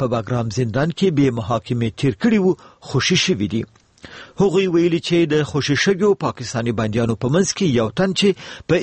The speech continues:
عراق کې برټانیي پوځیانو نیولی او افغانستان ته یې لېږلی وو، لس کاله په بند کې تیر کړي دي. امریکایي چارواکي وایي چې توقیف ځایونه د جګړې له میدانه د خطرناکو کسانو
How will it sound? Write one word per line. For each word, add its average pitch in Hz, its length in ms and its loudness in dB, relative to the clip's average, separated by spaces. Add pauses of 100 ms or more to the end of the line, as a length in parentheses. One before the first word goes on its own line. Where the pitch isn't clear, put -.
عراق 196 260 0 (100)
کې 185 200 2
برټانیي 135 560 0
پوځیانو 113 520 -2
نیولی 202 420 2 (140)
او 156 140 0
افغانستان 120 600 -4
ته 117 100 -6
یې 113 140 0
لېږلی 185 380 2
وو، 208 140 0 (300)
لس 185 360 2
کاله 110 260 -2
په 117 120 -4
بند 107 240 -2
کې - 120 -8
تیر 156 280 0
کړي 120 240 2
دي. 110 100 0 (580)
امریکایي 151 380 2
چارواکي 127 540 -2
وایي 160 160 2
چې 202 160 -2 (360)
توقیف 143 420 0 (120)
ځایونه 165 400 2
د 165 120 0 (140)
جګړې 131 360 0
له 175 60 2
میدانه 110 460 -2
د 113 240 -2
خطرناکو 165 580 0
کسانو 120 500 -2